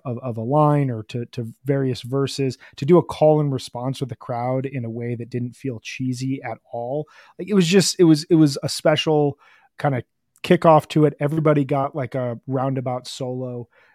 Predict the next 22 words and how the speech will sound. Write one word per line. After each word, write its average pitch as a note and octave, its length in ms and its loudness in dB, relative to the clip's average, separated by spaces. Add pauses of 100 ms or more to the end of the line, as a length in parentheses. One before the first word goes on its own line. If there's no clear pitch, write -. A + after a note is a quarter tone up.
(100)
and C3+ 120 -2
did, C3+ 300 0
did D3+ 140 4
a D3 40 0
nice C#3 240 -2
job B2+ 300 -2
of A#2+ 100 -8
setting D3 240 -8
the C3 80 -8
table B2+ 360 -10
for - 180 -16
where A#2 120 -10
the A#2 140 -14
evening B2 260 -6
was A2+ 140 -8
gonna A2+ 200 -14
go A2 260 -10
and A2 100 -12
leading G#2+ 240 -12
us - 160 -14
into A2+ 140 -12
Sugaree. G#2+ 560 -12